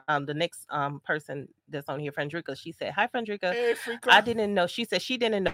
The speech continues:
Speaker 1: back then in her younger days, but she know better now. Halloween.
Speaker 2: Gotcha.
Speaker 1: Thumbs down.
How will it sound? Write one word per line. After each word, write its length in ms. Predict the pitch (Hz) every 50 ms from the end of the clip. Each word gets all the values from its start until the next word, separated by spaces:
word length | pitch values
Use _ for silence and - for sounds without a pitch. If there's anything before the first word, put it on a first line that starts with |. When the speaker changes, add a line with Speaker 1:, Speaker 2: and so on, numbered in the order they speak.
| - 160
Speaker 1:
back 220 | 160 143 120 - - -
then 520 | 165 156 147 139 135 131 135 139 147 151 -
in 120 | 160 156
her 140 | 156 175 147
younger 340 | 143 151 151 156 147 147 135
days, 540 | 135 127 113 80 - - - - - - _ _ - - - - -
but 120 | 151 147
she 160 | - - 185
know 160 | 170 160 147
better 280 | 143 139 135 131 127 127
now. 340 | 139 147 135 123 113 - 123 127
Halloween. 500 | 156 143 135 131 123 123 113 80 73 87 -
Speaker 2:
Gotcha. 260 | - 85 - _ -
Speaker 1:
Thumbs 280 | - 151 143 139 143 -
down. 360 | - 151 143 131 117 117 -